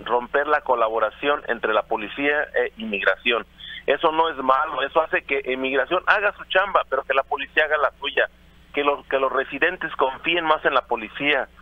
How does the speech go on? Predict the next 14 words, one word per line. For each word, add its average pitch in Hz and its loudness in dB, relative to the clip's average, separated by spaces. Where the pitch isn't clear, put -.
que 131 2
haya 160 0
más, 156 0
este, 131 -2
ah, 113 2
confiabilidad 123 0
para 139 2
denunciar 120 -4
crímenes. 123 -2
Eso 185 2
es, 165 -4
en 127 0
realidad, 123 2
una, 151 0